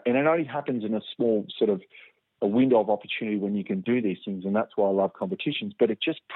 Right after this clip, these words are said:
proved the point to people that looking at,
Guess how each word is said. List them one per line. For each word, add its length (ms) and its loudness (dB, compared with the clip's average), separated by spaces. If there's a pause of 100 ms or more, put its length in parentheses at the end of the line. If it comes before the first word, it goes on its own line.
proved 340 2
the 120 -4 (120)
point 300 0
to 60 -20 (100)
people 380 -4 (500)
that 300 2 (800)
looking 500 2
at, 200 -2